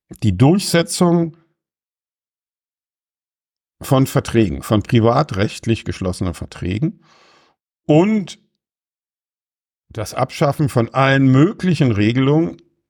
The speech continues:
die in die Möglichkeiten der vertragsschließenden Parteien eingreifen, die also bestimmte Verträge,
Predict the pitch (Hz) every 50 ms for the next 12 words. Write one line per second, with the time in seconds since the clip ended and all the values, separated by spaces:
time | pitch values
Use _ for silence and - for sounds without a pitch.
0 | _ _ _ _ _ _ - 104 92 107 131 170 202 170 - - 147 131 120 120
1 | 117 123 143 170 - 175 156 - - - 143 135 143 151 - 151 139 127 120 113
2 | - - 113 - - 104 104 123 131 - - - - 131 127 - 120 120 117 110
3 | - 120 110 104 - - 107 110 117 120 - - 107 113 131 113 90 82 80 76
4 | - - - 90 87 110 139 - - - 113 113 110 120 104 107 - - - 139
5 | 175 180 185 160 - - 98 - - - 139 156 - 160 117 92